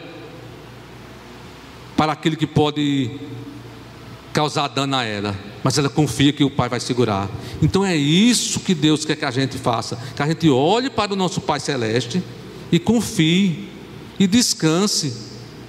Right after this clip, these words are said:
que Ele cuida da gente, que Ele trabalha por a gente. E a sua maior prova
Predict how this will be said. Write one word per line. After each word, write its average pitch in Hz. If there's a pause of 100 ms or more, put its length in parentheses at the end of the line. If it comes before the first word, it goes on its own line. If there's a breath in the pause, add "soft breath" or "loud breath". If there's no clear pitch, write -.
(220)
que 185
Ele 208
cuida 165
da 151
gente, 117 (640)
que 175
Ele 240
trabalha 156
por 147
a 139
gente. 117 (1400)
E -
a 196
sua 190
maior 202
prova 165